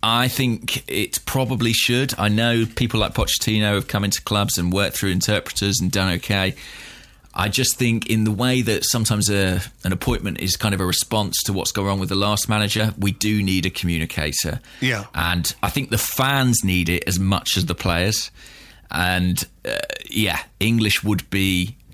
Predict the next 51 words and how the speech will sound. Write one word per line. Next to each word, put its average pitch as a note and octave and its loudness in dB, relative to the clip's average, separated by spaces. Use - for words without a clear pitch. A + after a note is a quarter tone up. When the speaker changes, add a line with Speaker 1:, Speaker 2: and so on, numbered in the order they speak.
Speaker 1:
a E2 0
prerequisite - -2
for D#2 -4
me. D2+ -6
Um, E2 0
Speaker 2:
Mm, A#2+ 0
me C#3 0
Speaker 1:
not C3+ 0
Speaker 2:
too. B2 0
Speaker 1:
in A2+ 2
any A2+ 2
sort G2+ 0
of - -4
jingoistic G2+ 0
way. D#2 0
It's - 0
Speaker 2:
No, D4 2
Speaker 1:
just D4 2
Speaker 2:
no, C#4+ 2
no. D4+ 2
Speaker 1:
purely G3+ 0
Speaker 2:
I E3+ 0
Speaker 1:
a F#3 2
Speaker 2:
ag-, E3+ -2
I F#3 2
agree. F3+ 2
Speaker 1:
communication F3+ 0
Speaker 2:
Just - 0
a, F3 0
Speaker 1:
thing. D#3 0
Speaker 2:
a C#3+ 0
practical G#3+ -2
way. F#2+ -6
It's - 2
simply F3+ 0
Speaker 1:
Mm. E2+ -2
Speaker 2:
practical. D#3 -4
You D3 0
know, D3 2
for C#3 2
a C3+ -2
coach D#3 0
to D3 0
come C#3+ 0
in C3+ 2
and B2 0
be C3+ 2
able C3+ 0
to - -2
talk C3 0
to, B2 2